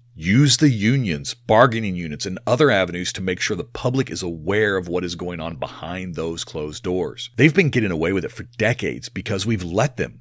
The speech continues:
We must make our voices heard. Finally, build back the tribe. Make sure that your agency has a mission and goal, one that is clearly stated and shared with every employee. Prominently display the code of ethics and train on it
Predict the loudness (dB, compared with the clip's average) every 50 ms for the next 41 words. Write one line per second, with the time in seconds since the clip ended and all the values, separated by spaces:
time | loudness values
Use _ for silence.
0 | -14 -4 0 2 2 2 2 2 2 2 2 0 0 -2 -2 -2 -2 -2 -2 -2
1 | 0 0 0 0 0 -2 -2 -4 -4 -6 -6 -8 -10 -14 -20 -20 _ _ _ _
2 | _ _ _ -20 -2 2 4 4 6 6 4 2 2 0 0 -2 -4 -8 -10 -14
3 | _ _ _ _ _ _ 2 4 4 4 4 2 -2 -4 -4 -4 -2 0 0 0
4 | -2 -4 -8 -10 -10 -8 -8 -6 -4 -4 -4 -4 -6 -10 -12 -14 -20 _ _ _
5 | _ _ _ 2 4 6 6 6 6 6 6 6 4 4 2 -2 -2 -2 0 0
6 | 2 0 0 -2 -4 -4 -2 -2 -2 -2 -2 -2 -2 -4 -4 -2 0 2 2 4
7 | 2 2 -2 -4 -6 -8 -8 -8 -6 -2 0 0 0 0 -2 -4 -10 -14 -20 _
8 | _ _ _ 2 4 4 4 4 2 0 0 -2 -8 -4 0 4 6 6 8 8
9 | 6 4 2 2 0 0 0 0 -2 -2 0 0 2 2 4 4 4 4 4 2
10 | -2 -4 -4 -2 0 0 0 0 0 0 0 -2 -4 -4 -2 -2 0 0 0 -2
11 | -2 -4 -6 -10 -16 _ _ -10 -10 -2 4 6 8 8 8 6 4 2 2 2
12 | 2 0 -2 -2 0 2 2 2 2 0 -2 -4 -4 -4 -4 -2 -2 0 0 0
13 | -2 -2 -4 -4 -6 -8 -8 -10 -8 -4 -2 0 0 0 0 -2 -2 -4 -6 -6